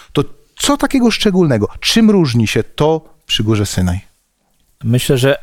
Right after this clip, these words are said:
Speaker 2: <clears throat> różnica jest taka dosyć zasadnicza.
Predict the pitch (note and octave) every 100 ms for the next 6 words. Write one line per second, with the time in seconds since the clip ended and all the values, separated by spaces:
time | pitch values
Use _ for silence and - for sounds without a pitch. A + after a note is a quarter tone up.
0 | - D3 C#3 B2+ B2 A#2 C3 C3+ A#2+ A2+
1 | - - - _ _ _ _ - G2+ -
2 | G2+ G2+ G#2 G#2 G#2 G#2 G2+ G#2 B2+ D3+
3 | -